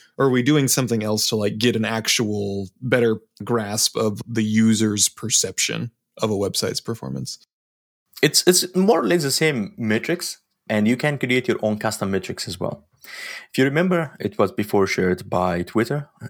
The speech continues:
Speaker 2: X now, but Twitter in the past. It was, they had their own custom metrics. So they had before time to first tweet,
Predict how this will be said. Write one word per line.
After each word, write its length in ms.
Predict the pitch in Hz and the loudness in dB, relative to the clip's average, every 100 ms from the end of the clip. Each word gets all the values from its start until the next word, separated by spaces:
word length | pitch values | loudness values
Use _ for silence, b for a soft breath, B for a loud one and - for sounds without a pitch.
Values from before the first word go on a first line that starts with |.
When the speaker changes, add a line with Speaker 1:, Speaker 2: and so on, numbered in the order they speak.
| - | -2
Speaker 2:
X 260 | 104 - | 0 0
now, 320 | 92 98 143 - | 0 0 0 -2
but 200 | 98 - | -6 -4
Twitter 300 | - 95 120 | -2 0 0
in 100 | 110 | 0
the 80 | - | -2
past. 320 | 101 180 - B B B | -2 -4 -10 B B B
It 140 | - 110 | -4 2
was, 340 | 113 101 - - | 2 2 -2 -4
they 120 | 117 | -4
had 280 | 123 135 110 | 0 -2 0
their 100 | 107 | -2
own 400 | 110 104 92 87 _ _ - | 0 0 -2 -6 _ _ -8
custom 600 | 113 101 - 90 90 85 - | -4 -4 -4 -6 -6 -8 -6
metrics. 480 | 92 107 - - - b b b b | -2 -2 -4 -10 -12 b b b b
So 180 | - 107 | -2 2
they 140 | 101 107 | 2 2
had 340 | 107 101 - 104 | 0 -2 -4 -10
before 480 | 92 107 113 135 - | -2 2 2 0 -4
time 240 | 117 117 113 | -4 -2 -4
to 100 | 107 | -2
first 280 | 101 104 | -2 -2
tweet, 320 | - 120 - | -2 -4 -4